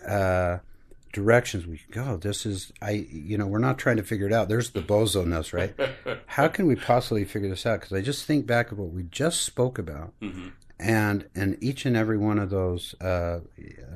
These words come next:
Speaker 1: paths that, that we, we touched on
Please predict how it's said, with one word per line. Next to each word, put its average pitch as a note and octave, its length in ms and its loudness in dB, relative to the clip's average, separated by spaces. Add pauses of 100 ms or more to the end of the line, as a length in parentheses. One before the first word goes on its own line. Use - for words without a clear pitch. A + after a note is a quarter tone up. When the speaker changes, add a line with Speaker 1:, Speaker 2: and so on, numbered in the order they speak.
(120)
Speaker 1:
paths A2+ 520 0
that, E2+ 140 -6 (460)
that F2+ 120 -6
we, F#2 360 -2
we F2+ 60 -6
touched - 400 -4
on F2 340 -4